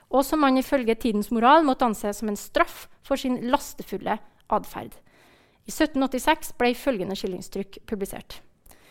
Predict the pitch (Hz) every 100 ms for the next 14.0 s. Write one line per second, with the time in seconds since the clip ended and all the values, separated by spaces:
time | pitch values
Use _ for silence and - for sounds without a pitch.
0 | _ _ _ 262 277 277 277 - 262 -
1 | 277 302 330 311 277 - 214 220 - -
2 | - 269 254 185 - 220 233 208 208 302
3 | 339 - 311 277 262 254 254 254 262 240
4 | 202 202 226 330 294 233 - 240 240 233
5 | - 247 262 247 - 285 247 - - 220
6 | 240 254 247 240 220 - - - _ 294
7 | 302 226 208 247 220 196 - 226 220 233
8 | 202 202 - 202 196 220 - _ _ _
9 | _ _ - - - - 185 - - -
10 | 190 - 170 165 175 - - 185 - _
11 | _ _ _ _ _ _ _ _ _ _
12 | 247 320 - 277 320 285 294 - 240 233
13 | - 220 - 233 190 196 - - - 254